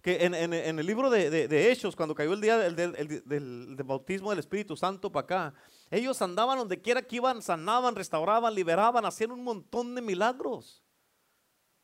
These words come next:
Y la gente sabía dónde estaba la respuesta. Yo le dije, "Algo está mal con esto". Le dije, "¿Por qué?".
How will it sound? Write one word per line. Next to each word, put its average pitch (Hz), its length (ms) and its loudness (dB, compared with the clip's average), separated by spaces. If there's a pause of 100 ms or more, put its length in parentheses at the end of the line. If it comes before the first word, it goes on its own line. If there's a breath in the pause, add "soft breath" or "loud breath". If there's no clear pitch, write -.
(560)
Y 185 80 0
la 190 120 4
gente 269 640 -2 (840)
sabía 202 540 -2
dónde 185 260 -6
estaba 165 320 -4
la 147 100 -2
respuesta. - 680 -14 (640)
Yo 151 100 -4
le 190 60 0
dije, - 180 -4
"Algo 233 300 0
está 233 240 -2
mal 233 260 0
con 196 200 -2
esto". 226 500 -6 (460)
Le 180 80 -2
dije, 196 100 2
"¿Por 185 240 0
qué?". 226 400 2